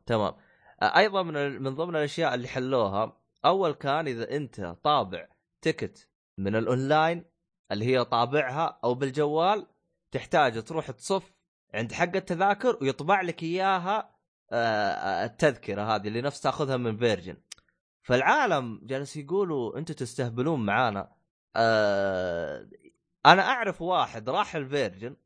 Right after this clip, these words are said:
أتكلم لك عن جدة، وطبعها له كورقة. يعني، هو راح الفيرجن، طبعها له ورقة، التيكت عنده خلصت، فاضطر يصف مع الطابور الأهبل هذا وسوى. لا، الآن حلوه خلاص، طالما التيكت معك يسوي بالباركود خلاص يدخلك على طول.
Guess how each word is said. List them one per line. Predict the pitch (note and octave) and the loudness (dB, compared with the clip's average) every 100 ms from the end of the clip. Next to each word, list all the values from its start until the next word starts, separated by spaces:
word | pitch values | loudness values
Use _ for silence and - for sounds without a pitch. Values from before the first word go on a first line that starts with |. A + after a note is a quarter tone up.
| _ _ _ | _ _ _
أتكلم | - A#2+ C3 | -6 -4 -4
لك | A2+ | -2
عن | A#2 | -2
جدة، | B2+ B2 G2+ C3+ - _ _ _ - | -2 -2 -2 -4 -6 _ _ _ -12
وطبعها | - D3 G3+ A#3 G3+ G3+ | 0 2 4 2 2 0
له | B3+ G3+ - | 0 -2 -6
كورقة. | F3 G3 F3+ A2 E2+ F#2+ _ _ _ _ | -4 0 0 -2 -8 -18 _ _ _ _
يعني، | G#2+ A#2+ D3+ | -6 -2 2
هو | G#3 F3 | 2 4
راح | A3+ G#3 | 0 0
الفيرجن، | F3+ F#3+ A#3 A3+ G#3+ | -6 -4 -6 -6 -8
طبعها | F#3 F#3 E3+ | -4 -2 -2
له | F#3 E3 | -2 -2
ورقة، | D#3+ D3+ G#2 | 0 -2 -2
التيكت | G2+ - - E3 | -6 -6 -6 -6
عنده | D#3+ F#3 C#3 | -6 -6 -4
خلصت، | D#3+ C3 G2 E2+ - _ _ _ _ | -2 -2 -4 -12 -20 _ _ _ _
فاضطر | C3 - G#3 A#3+ G#3 | -2 2 2 2 0
يصف | E3 A#3+ - | -2 -6 -6
مع | F#3 F3 | -6 -6
الطابور | E3+ E3+ F3 G3+ D#3+ E3 | -2 -2 0 0 0 0
الأهبل | F3+ D#3 D3 D3 | -2 -2 -4 0
هذا | F3+ F#3 | -2 -2
وسوى. | E3+ D#3 A#2+ G#2 | -4 -2 0 2
لا، | D3+ F3 | 2 2
الآن | F#3+ F#3 | 2 0
حلوه | F#3 F3 C#3 | -4 -4 -2
خلاص، | B2 A#2 A#2 | -2 -4 -2
طالما | C#3+ D3 C#3+ | -4 -2 -4
التيكت | E3 - C3+ | -8 -10 -6
معك | C3+ A2 G#2 | 0 0 0
يسوي | A#2+ D3+ C#3+ | -4 -4 -2
بالباركود | C#3 C#3+ C#3 F3 D3+ | 0 0 -2 -2 -2
خلاص | B2 G#2+ G#2 | 0 -2 0
يدخلك | A2+ A2+ C3 A#2 | -2 -2 -4 -2
على | G2 F#2+ | 0 0
طول. | - D#2+ | -2 -8